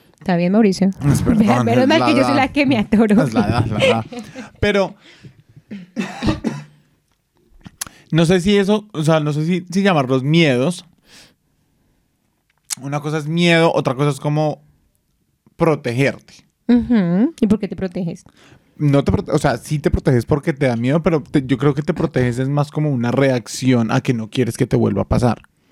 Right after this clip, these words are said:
Speaker 1: Ujú.
Speaker 2: Que yo creo que es diferente al miedo. Para mí.
Speaker 1: <laughs>
Speaker 2: Para mí. Pero, em, ¿sabes? A mí, uno de los miedos más grandes que yo tengo también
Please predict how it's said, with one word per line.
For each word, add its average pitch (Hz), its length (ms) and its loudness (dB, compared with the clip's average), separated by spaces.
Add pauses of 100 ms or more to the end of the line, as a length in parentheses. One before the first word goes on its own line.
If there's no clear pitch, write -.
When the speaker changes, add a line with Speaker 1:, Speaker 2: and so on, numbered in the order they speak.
(100)
Speaker 1:
Ujú. 190 500 2
Speaker 2:
Que - 80 2
yo 135 100 0
creo 135 140 4
que 139 80 0
es 147 80 0
diferente 135 500 -2
al 110 60 2
miedo. 113 340 2 (1400)
Para 98 300 -4
mí. 98 260 -6 (1000)
Speaker 1:
<laughs> 285 120 2 (1000)
Speaker 2:
Para 117 280 0
mí. 107 240 -6 (480)
Pero, 185 460 2
em, 160 540 2 (180)
¿sabes? 143 280 2
A 175 40 0
mí, 147 240 -2 (160)
uno 143 180 4
de 147 60 4
los 156 140 2
miedos 120 240 2
más 127 200 2
grandes 127 340 2
que 147 140 2
yo 120 120 4
tengo 117 240 -2
también 127 520 0